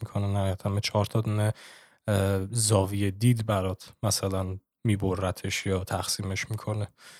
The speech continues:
ولی توی وقتی که میبریش زیر یه باری، وقتی که میبریش، اه، شخصیت می‌دی بهش، اون موقع است که قشنگ می‌شه. مثلاً برزرک یک، اه، پنلش که خیلی منو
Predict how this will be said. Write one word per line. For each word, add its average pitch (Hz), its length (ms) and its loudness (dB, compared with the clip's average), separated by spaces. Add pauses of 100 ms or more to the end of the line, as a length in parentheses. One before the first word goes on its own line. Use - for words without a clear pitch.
(320)
ولی 113 220 8
توی 139 560 8 (540)
وقتی 120 280 0
که - 120 -4
میبریش 120 480 0
زیر 117 200 2
یه 120 120 4
باری، 110 580 2
وقتی 98 360 -6
که - 100 -4
میبریش، 107 720 0
اه، 95 360 0 (400)
شخصیت 104 600 2
می‌دی 98 220 0
بهش، 101 760 0 (180)
اون 110 100 2
موقع 101 240 0
است 98 160 2
که - 100 -8
قشنگ 90 420 -4
می‌شه. 92 340 -10 (680)
مثلاً 110 640 2
برزرک 110 600 2
یک، - 500 0
اه، 101 220 2
پنلش 110 640 0
که - 120 -2
خیلی 117 340 2
منو 101 340 2